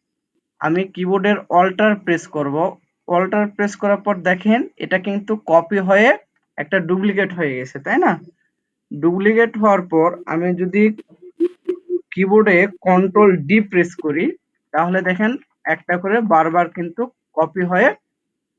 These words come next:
জিনিসটা কি rotate হয়ে যাচ্ছে। আচ্ছা, এভাবে আমরা একটা জিনিস দেখতে পারি। আবার আমরা আরেকটা জিনিস দেখতে পারি যে আমি একটা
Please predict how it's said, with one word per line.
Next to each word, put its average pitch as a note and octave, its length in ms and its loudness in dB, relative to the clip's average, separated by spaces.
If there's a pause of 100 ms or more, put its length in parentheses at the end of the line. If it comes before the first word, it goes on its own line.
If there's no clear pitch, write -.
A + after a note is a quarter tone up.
(580)
জিনিসটা F3 280 -2
কি G3 160 -6
rotate E3+ 360 0
হয়ে D3 200 0
যাচ্ছে। B2+ 360 -10 (1120)
আচ্ছা, - 360 -10 (480)
এভাবে G3+ 320 2
আমরা A3+ 220 2
একটা A3 200 -2
জিনিস G#3+ 280 -2
দেখতে G#3 280 -4
পারি। G#3 260 -2 (1300)
আবার E3+ 220 2
আমরা G3+ 220 0 (120)
আরেকটা F3 360 -2
জিনিস G3 300 -2
দেখতে F3 280 -4
পারি D3+ 320 0
যে D#3 240 -2 (2750)
আমি D#3 180 -2
একটা F3 300 -2